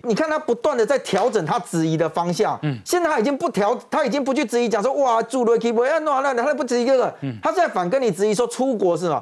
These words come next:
Speaker 1: 我真的必须讲啊，当你选择要打疫苗的时候，
Speaker 2: 嗯。
Speaker 1: 你选择了厂牌，这是你第一个选择。
Speaker 2: 嗯哼。
Speaker 1: 第二个是，当你去打、去打完疫苗之后，你选择要出国的时候，我认为其实你心里面应该是有一个数字。
Speaker 2: 嗯哼哼。
Speaker 1: 也就是说，我不是不能，都不能去，到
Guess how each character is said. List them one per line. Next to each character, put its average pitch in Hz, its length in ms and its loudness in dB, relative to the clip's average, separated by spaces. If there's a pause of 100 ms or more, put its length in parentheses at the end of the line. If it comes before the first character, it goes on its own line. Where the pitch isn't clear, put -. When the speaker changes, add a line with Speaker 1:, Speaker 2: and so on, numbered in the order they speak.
(260)
Speaker 1:
我 - 80 0
真 294 120 2
的 240 80 -2
必 254 80 0
须 240 140 2
讲 147 260 0
啊， 123 240 0 (480)
当 339 220 0
你 269 100 4
选 180 300 0
择 175 400 0
要 226 260 0 (480)
打 151 220 0
疫 233 160 2
苗 147 180 2
的 135 80 0
时 139 140 -2
候， 160 100 -2
Speaker 2:
嗯。 151 40 0
Speaker 1:
你 233 80 0
选 170 200 0
择 147 120 0
了 147 80 0
厂 127 160 -6
牌， 131 100 -2
这 202 120 2
是 185 40 0
你 135 140 -6
第 170 160 0
一 - 20 2
个 143 80 2
选 113 180 -2
择。 98 200 -6
Speaker 2:
嗯 151 140 -2
哼。 117 120 -6 (240)
Speaker 1:
第 370 140 4
二 359 80 2
个 254 120 0
是， 330 80 -2 (120)
当 311 200 -2
你 208 140 2
去 269 220 0
打、 151 400 -2
去 - 160 0
打 175 240 -2
完 185 120 0
疫 269 140 0
苗 214 100 2
之 202 80 -2
后， 262 60 2
你 247 80 0
选 170 240 0
择 175 100 2
要 226 140 4
出 - 180 0
国 180 200 2
的 147 40 0
时 190 80 -2
候， 220 60 0
我 160 100 2
认 254 140 2
为 202 80 0
其 170 160 -2
实 180 100 -2
你 147 120 0
心 226 200 0
里 190 80 0
面 185 200 0
应 214 120 2
该 190 140 0
是 202 160 -2
有 131 160 2
一 131 40 -2
个 139 120 0
数 147 260 -2
字。 139 180 -4
Speaker 2:
嗯 131 60 -4
哼 123 200 -6
哼。 113 80 -6
Speaker 1:
也 226 80 0
就 370 80 0
是 339 80 2
说， 349 100 2
我 214 100 2
不 - 160 -2
是 330 120 2
不 349 180 0
能， 208 200 -2
都 269 200 -2
不 294 160 -4
能 208 140 0
去， 269 100 0
到 302 160 0